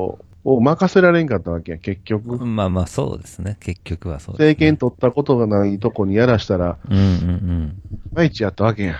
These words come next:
Speaker 1: ん。
Speaker 2: いまいちでしたね、残念ながら。
Speaker 1: だからやっぱ自民が勝ってまうねんて、やっぱり。
Speaker 2: あー。
Speaker 1: だ-、待ってくれへんから、やっぱり人って。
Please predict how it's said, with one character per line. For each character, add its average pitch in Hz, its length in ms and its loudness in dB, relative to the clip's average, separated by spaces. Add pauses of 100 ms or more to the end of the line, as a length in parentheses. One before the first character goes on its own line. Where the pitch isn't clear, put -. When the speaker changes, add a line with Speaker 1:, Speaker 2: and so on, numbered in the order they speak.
(140)
Speaker 1:
ん。 85 40 -4
Speaker 2:
い 85 40 -2
ま 90 120 2
い 82 60 2
ち - 100 -6
で 67 100 -6
し - 100 -12
た 78 80 -8
ね、 76 200 -2
残 76 220 -2
念 73 140 -6
な 73 120 -8
が 71 120 -10
ら。 67 200 -14 (440)
Speaker 1:
だ 143 100 -6
か 151 140 0
ら 170 120 4
や 151 60 6
っ - 20 2
ぱ 120 120 2
自 101 160 0
民 110 180 0
が 90 100 -4
勝 - 160 -6
っ - 40 -18
て - 120 -8
ま 123 100 0
う 175 100 0
ね 165 120 2
ん 113 40 0
て、 98 100 0
や 87 80 2
っ - 60 -6
ぱ 92 140 0
り。 76 140 -6 (280)
Speaker 2:
あ 95 920 -10 (360)
ー。 117 40 -8
Speaker 1:
だ-、 123 100 -2
待 151 200 2
っ - 20 -20
て 214 140 -2
く 247 100 -2
れ 247 100 4
へ 170 140 2
ん 120 60 0
か 107 100 2
ら、 98 80 0
や 95 60 0
っ 87 60 -8
ぱ 98 160 -4
り 90 120 -4
人 110 240 -4
っ 101 60 -2
て。 - 340 -8